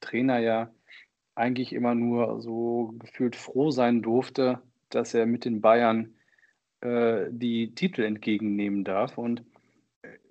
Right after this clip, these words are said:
da finde ich auch, und das, da habe ich, ich weiß nicht mehr, ob es beim Kicker war oder, ähm, bei Elf Freunde, da habe ich auch gelesen, dass, äh, der Hansi Flick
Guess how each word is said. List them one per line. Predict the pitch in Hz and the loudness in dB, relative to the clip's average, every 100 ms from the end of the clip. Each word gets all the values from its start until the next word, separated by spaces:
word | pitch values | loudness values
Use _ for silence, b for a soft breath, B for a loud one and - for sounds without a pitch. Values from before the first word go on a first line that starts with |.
| _ | _
da | - 131 | -4 -4
finde | - 156 185 | 0 2 2
ich | 139 | 4
auch, | 123 160 196 | 6 6 4
und | 139 135 | -4 -4
das, | 131 - | -6 -10
da | - 123 | -8 -8
habe | 147 | -8
ich, | - - | -10 -14
ich | - | -10
weiß | 131 135 143 | -8 -6 -6
nicht | 139 | -6
mehr, | 139 131 | -4 -4
ob | 131 | -6
es | - - | -8 -4
beim | 120 120 | -2 -2
Kicker | - 151 143 131 | -4 0 2 6
war | 135 131 | 6 6
oder, | 117 123 127 123 120 113 | 2 -2 -2 -2 -4 -4
ähm, | 123 123 123 120 117 - | -4 -4 -4 -4 -6 -10
bei | 120 | -6
Elf | 113 | -6
Freunde, | - 127 123 127 _ _ _ _ - | -2 0 0 -2 _ _ _ _ -12
da | 120 | -2
habe | 123 131 | 0 0
ich | 127 | 2
auch | 131 - | 0 -2
gelesen, | - 127 123 143 143 156 147 127 | -6 -2 4 4 4 2 0 -2
dass, | 127 131 - | 0 0 -4
äh, | - - - | -12 -14 -14
der | - 123 - 127 127 123 120 120 | -14 -12 -4 0 2 2 0 2
Hansi | 151 143 135 | 2 2 0
Flick | - 165 | -2 -4